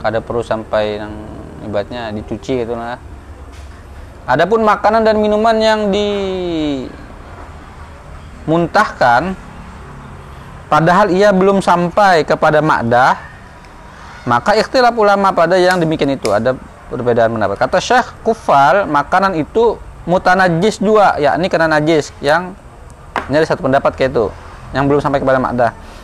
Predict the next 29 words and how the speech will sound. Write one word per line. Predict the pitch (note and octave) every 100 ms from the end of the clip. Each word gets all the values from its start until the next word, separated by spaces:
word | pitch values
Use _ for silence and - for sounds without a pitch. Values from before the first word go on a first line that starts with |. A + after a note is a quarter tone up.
| -
Dan | D3+ F3
kata | F#3+ -
yang | G3 F3+
lainnya | E3+ G#3 A3
itu | A3
suci | G3+ A3 A#3 A3
pula. | A3 G#3+ E3 - - - - - - - - - - - - - - -
Yang | D3+ F3+ F3
ke-, | - - -
eh, | E3 D3+ E3
yang | F3+
su-, | G#3 F#3
eh, | F3+ F#3 F3+
itu | F#3+ G3+
suci. | G#3+ F#3+ G3+ D#3+ - -
Kaul | - G3 A3 G#3+
yang | G#3
kedua | G3+ F3+ F#3
inilah | F#3+ G#3+ A#3 G#3
yang | G3+ G3
dijazamkan. | F3+ D3 D3+ C#3 F#3+ F#3 E3+ C#3
Ini | A2+ D3 F3
yang | E3
banyak | C#3 D#3
di, | E3+ -
kemudian | - C3+ C#3+ E3+ D#3
di, | C#3 C#3+
apa, | B2+ A#2 E3 E3+
dipakai. | B2+ C3 C#3+ - D#3 B2